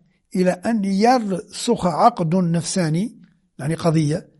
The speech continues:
لا شك فيها بالحكم، كالعلم بأن السقمونيا يسهل الصفراء. ولا بد في هذا الحكم من قياس خفي، هذا هو ملاك اليقين، هذا القياس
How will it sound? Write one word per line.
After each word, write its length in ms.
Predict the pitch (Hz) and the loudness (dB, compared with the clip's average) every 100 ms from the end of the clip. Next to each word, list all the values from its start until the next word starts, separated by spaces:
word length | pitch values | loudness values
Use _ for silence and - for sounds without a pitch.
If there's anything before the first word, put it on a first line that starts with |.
| _ _ _ | _ _ _
لا 160 | 185 196 | 2 2
شك 380 | - 247 254 196 | 2 -2 0 -2
فيها 300 | - 220 202 | 0 0 0
بالحكم، 520 | 175 196 175 - - - _ _ _ _ | 0 -2 -4 -4 -12 -20 _ _ _ _
كالعلم 480 | - 180 165 220 208 | 0 0 2 2 2
بأن 440 | 175 165 - 180 | 0 -2 -4 -4
السقمونيا 840 | 165 - 175 - 190 233 240 294 302 _ _ _ | -4 -6 -8 -4 0 2 2 0 -4 _ _ _
يسهل 480 | 185 185 - 196 180 | -6 0 6 6 6
الصفراء. 560 | 156 - 156 160 156 - _ _ _ _ _ _ _ _ _ _ _ _ 180 | 0 -4 -6 -8 -12 -14 _ _ _ _ _ _ _ _ _ _ _ _ 4
ولا 340 | 196 220 220 | 8 10 8
بد 380 | 196 311 277 262 | 8 2 6 6
في 180 | 254 208 | 8 6
هذا 200 | 214 214 | 6 4
الحكم 400 | 185 302 311 220 | 0 -2 2 2
من 220 | 240 233 | 4 2
قياس 480 | 220 233 233 - 196 | 2 6 6 6 2
خفي، 540 | 165 165 139 143 131 _ _ | 0 -2 -4 -6 -14 _ _
هذا 260 | 175 175 151 | -8 -4 -4
هو 220 | 151 156 | -4 -4
ملاك 460 | 160 160 185 247 240 | -4 -4 -4 -4 -6
اليقين، 680 | 165 143 156 143 139 147 143 _ _ _ _ _ _ _ | -6 -6 -8 -6 -6 -8 -14 _ _ _ _ _ _ _
هذا 220 | 180 180 180 | -10 -6 -6
القياس 480 | 175 190 233 190 | -4 -6 -6 -10